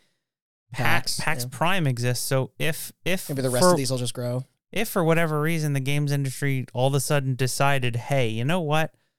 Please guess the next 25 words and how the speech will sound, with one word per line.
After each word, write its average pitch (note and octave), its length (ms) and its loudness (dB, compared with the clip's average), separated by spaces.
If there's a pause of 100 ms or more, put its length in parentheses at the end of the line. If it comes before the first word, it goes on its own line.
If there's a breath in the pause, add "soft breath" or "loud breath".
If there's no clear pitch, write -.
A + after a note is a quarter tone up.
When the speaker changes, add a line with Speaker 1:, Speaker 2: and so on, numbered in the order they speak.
(380)
Speaker 1:
Actually, F3 420 0
we D3 120 -2
kinda D#3+ 260 0
do D3 260 0
want C3+ 400 0
this A#2+ 220 -2
place C3+ 480 -2
where B2+ 100 -4
we B2 120 -4
can B2+ 140 -4
all B2 160 0
gather A#2+ 380 0
and A2+ 140 -2
share B2 240 0
our A2+ 100 0
Speaker 2:
In A2 60 0
the C3 40 4
Speaker 1:
news," C3+ 240 4
Speaker 2:
summer. C3 320 -6 (520)
Speaker 1:
just - 260 -6
convert C3+ 420 -2
pax A#2 240 -4
Prime D3+ 240 -4
into A#2 180 -8
that. G2 220 -14